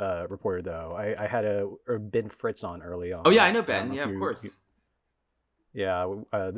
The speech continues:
Speaker 1: I liked his book, The, uh, The Big Picture. So
Speaker 2: Yeah, when did you have him on?
Speaker 1: Very early on, actually. Like, I read his book right after it came out, and he was, like, the third or fourth guest on the show, actually. He was really game.
Speaker 2: Oh,
Speaker 1: He was
Speaker 2: cool.
Speaker 1: cool. I mean,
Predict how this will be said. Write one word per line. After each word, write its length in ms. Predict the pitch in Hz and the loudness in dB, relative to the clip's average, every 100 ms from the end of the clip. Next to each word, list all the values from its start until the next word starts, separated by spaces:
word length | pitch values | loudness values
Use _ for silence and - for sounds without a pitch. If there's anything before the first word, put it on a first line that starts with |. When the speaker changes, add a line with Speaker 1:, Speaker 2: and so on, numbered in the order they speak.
| - | -2
Speaker 1:
I 60 | |
liked 200 | 104 104 | -2 -2
his 120 | 101 | -4
book, 200 | 92 98 - | -8 -8 -6
The, 160 | 92 | -8
uh, 180 | 90 90 95 | -6 -8 -12
The 60 | 90 | -10
Big 240 | 92 - | -10 -8
Picture. 420 | - - - 87 | -12 -10 -10 -10
So 380 | - 92 90 92 | -12 -14 -12 -4
Speaker 2:
Yeah, 320 | 131 165 151 | 4 6 6
when 180 | 107 147 | 4 2
did 140 | 165 170 | 0 -2
you 140 | 165 | -2
have 120 | 147 | -2
him 140 | 170 160 | -4 -2
on? 320 | 104 90 104 - - | -2 -2 -14 -18 -12
Speaker 1:
Very 340 | 127 165 285 214 | 4 6 8 8
early 280 | 170 143 | 8 6
on, 280 | 131 123 87 | 6 2 0
actually. 440 | 92 87 104 87 90 | -6 -6 -4 -4 0
Like, 240 | 117 123 | 0 4
I 60 | 131 | 4
read 180 | 147 | 4
his 100 | 185 | 2
book 380 | 113 120 135 - - - - | 0 2 2 0 -12 -20 -8
right 260 | 123 123 | 0 2
after 140 | 120 117 | 2 -2
it 80 | |
came 240 | - 107 104 | -4 -8 -6
out, 440 | 107 104 101 - - | -4 -4 -6 -10 -10
and 600 | 107 107 107 104 107 104 | -6 -2 -2 -2 -2 -6
he 180 | 101 113 | -6 -6
was, 140 | 123 - | -4 -2
like, 300 | 92 92 - _ _ _ - | -2 -2 -8 _ _ _ -14
the 100 | 95 | -10
third 260 | - 101 | -4 -2
or 60 | 104 | -2
fourth 240 | - - | -4 -6
guest 240 | - 90 - | -6 -6 -6
on 80 | |
the 60 | 90 | -10
show, 340 | - 87 104 | -10 -6 -4
actually. 500 | 80 80 - 80 82 - | -6 -8 -10 -10 -10 -6
He 80 | 101 | -6
was 120 | 104 | -4
really 200 | 87 87 | -6 -2
game. 100 | 131 | 2
Speaker 2:
Oh, 160 | 151 | 4
Speaker 1:
He 140 | 127 127 | 2 0
was 120 | 123 | -2
Speaker 2:
cool. 340 | - 123 127 | 0 4 4
Speaker 1:
cool. 20 | 110 | 2
I 100 | 113 | -4
mean, 260 | 123 120 | -4 -6